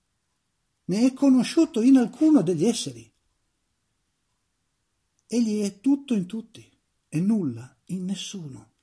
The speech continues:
ed è conosciuto da tutti in tutte le cose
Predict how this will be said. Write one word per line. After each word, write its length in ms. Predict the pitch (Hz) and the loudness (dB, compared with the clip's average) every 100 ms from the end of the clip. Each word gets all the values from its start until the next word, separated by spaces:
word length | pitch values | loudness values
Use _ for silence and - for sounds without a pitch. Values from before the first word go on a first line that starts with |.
| _ _ _ _ | _ _ _ _
ed 140 | 165 | -4
è 80 | 165 | -4
conosciuto 440 | 170 175 147 226 185 | -2 -4 -4 -6 -4
da 140 | 160 | -4
tutti 560 | - 226 240 - 254 240 - _ | -2 -4 -4 -10 -12 -12 -18 _
in 280 | 135 139 117 | -4 -4 -4
tutte 540 | - 180 - - 143 _ | -8 -10 -12 -18 -18 _
le 120 | 120 | -16
cose 500 | 107 - - 110 123 | -16 -20 -20 -20 -20